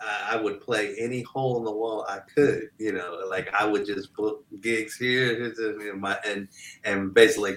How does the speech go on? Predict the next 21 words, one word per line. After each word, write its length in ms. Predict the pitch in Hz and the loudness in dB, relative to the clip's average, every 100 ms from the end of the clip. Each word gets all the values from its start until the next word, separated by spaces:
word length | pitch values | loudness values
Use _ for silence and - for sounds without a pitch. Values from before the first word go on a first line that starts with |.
| - | 2
"Tour 300 | 196 208 196 | 6 8 8
of 100 | 180 | 6
and 200 | 151 127 | 4 4
King 220 | 139 208 | 2 2
of 80 | 190 | 2
the 100 | 180 | 2
Hole 200 | 156 170 | 2 4
in 60 | 160 | 4
the 40 | 135 | 4
Walls." 360 | 123 113 - | 2 0 -2
I 40 | 113 | -10
was 100 | - | -6
like, 240 | 120 110 _ _ - | -6 -6 _ _ -12
"You're 160 | 190 | -4
right, 340 | 190 180 143 135 | 2 2 0 -2
let's 200 | 185 175 | -2 0
write 200 | 175 156 | 2 2
a 60 | |
song 360 | 143 160 147 139 | 2 2 2 2
about 240 | 123 113 | 0 0
it." 220 | 110 - | -2 -6